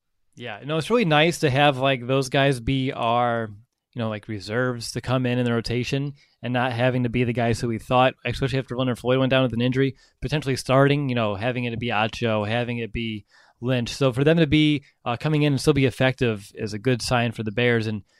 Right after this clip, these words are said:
if you don't need Khalil Mack on third down, which I know nine times out of ten you do want him on the field in that situation, but if you can still get the job done without him, it's gonna just bode well for the long-term, uh, you know,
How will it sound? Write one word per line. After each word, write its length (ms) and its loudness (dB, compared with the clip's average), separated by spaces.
if 120 -4
you 80 2
don't 320 4
need 180 0
Khalil 240 0
Mack 240 0
on 140 -2
third 180 2
down, 200 0
which 160 -4
I 80 -6
know 480 -2
nine 360 -2
times 240 0
out 120 4
of 80 0
ten 180 0
you 100 -2
do 280 0
want 180 2
him 80 2
on 100 2
the 80 -2
field 360 0
in 100 0
that 180 2
situation, 720 -2
but 80 -2
if 80 -6
you 80 -2
can 100 0
still 160 4
get 80 4
the 80 4
job 300 2
done 180 4
without 320 2
him, 200 0
it's 160 -2
gonna 240 4
just 200 0
bode 200 6
well 220 2
for 140 -4
the 80 -2
long-term, 920 -2
uh, 240 -4
you 80 -8
know, 260 -4